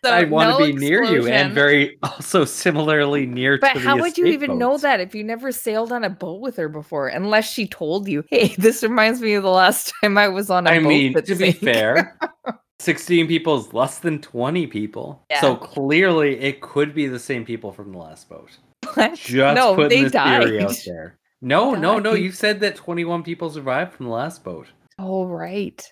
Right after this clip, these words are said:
Speaker 2: So these
Speaker 1: Dude,
Speaker 2: could be
Speaker 1: maybe
Speaker 2: the
Speaker 1: because of
Speaker 2: exact same
Speaker 1: reunion.
Speaker 2: people. Yeah,
Speaker 1: Maybe it was a
Speaker 2: exactly.
Speaker 1: reunion.
Speaker 2: So all
Speaker 1: Leisure
Speaker 2: I'm saying
Speaker 1: sail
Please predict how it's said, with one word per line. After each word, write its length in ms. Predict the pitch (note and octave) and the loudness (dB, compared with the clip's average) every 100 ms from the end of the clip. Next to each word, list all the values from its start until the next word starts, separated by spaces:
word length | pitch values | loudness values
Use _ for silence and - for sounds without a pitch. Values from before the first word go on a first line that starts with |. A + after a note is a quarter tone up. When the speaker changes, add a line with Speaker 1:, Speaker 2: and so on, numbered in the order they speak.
| _ | _
Speaker 2:
So 100 | F#3+ | 0
these 300 | C#3+ B2+ F#3+ A#3 | 0 2 2 4
Speaker 1:
Dude, 180 | A#3 | 4
Speaker 2:
could 100 | E3 | 2
be 60 | G3 A3 | 2 2
Speaker 1:
maybe 160 | B2+ A#2+ | 2 2
Speaker 2:
the 80 | A#2+ | 2
Speaker 1:
because 200 | A2+ G#2+ | 2 4
of 80 | - | 4
Speaker 2:
exact 200 | C#3+ - | 4 2
same 120 | F3 F3+ | 2 0
Speaker 1:
reunion. 480 | A#3+ E4 G#3 F#3 | 0 0 0 0
Speaker 2:
people. 500 | F#3 E3+ F3+ G2 F#2 | -2 -4 -6 -8 -8
Yeah, 500 | G2+ A#2 F3+ B2 G2 F#2 _ | -4 2 2 2 -2 -10 _
Speaker 1:
Maybe 160 | C3+ A3+ | -4 -2
it 240 | A3+ A#3 | 0 2
was 100 | A3+ | 4
a 40 | A3 | 4
Speaker 2:
exactly. 260 | - G#3 | 4 2
Speaker 1:
reunion. 640 | F3+ F3 G#3 B3 G#3+ E3+ F3+ | 0 0 0 0 0 0 -4
Speaker 2:
So 60 | _ _ _ _ _ _ - | _ _ _ _ _ _ -4
all 60 | |
Speaker 1:
Leisure 560 | F#3+ A3 G#3+ A#3+ A3 F#3+ | 2 4 4 6 6 6
Speaker 2:
I'm 140 | E3 F3+ | 2 0
saying 380 | - D#3 D3 A3+ | 0 2 4 6
Speaker 1:
sail 340 | A3 F#3 A3 | 4 4 0